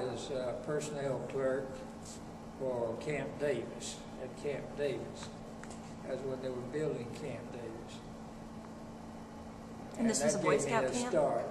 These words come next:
Speaker 1: Huh?
Speaker 2: This was a Boy Scout camp?
Speaker 1: No, that was an Army camp.
Speaker 2: Excuse me. Okay.
Speaker 1: And so when I was drafted, I went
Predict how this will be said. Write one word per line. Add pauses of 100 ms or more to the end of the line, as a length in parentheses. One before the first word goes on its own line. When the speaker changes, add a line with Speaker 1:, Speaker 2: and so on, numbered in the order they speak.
Speaker 1:
Huh? (100)
Speaker 2:
This
was
a
Boy
Scout
camp? (1040)
Speaker 1:
No,
that
was (160)
an (460)
Army (120)
camp. (680)
Speaker 2:
Excuse
me. (1300)
Okay.
Speaker 1:
And
so (1160)
when
I
was
drafted,
I
went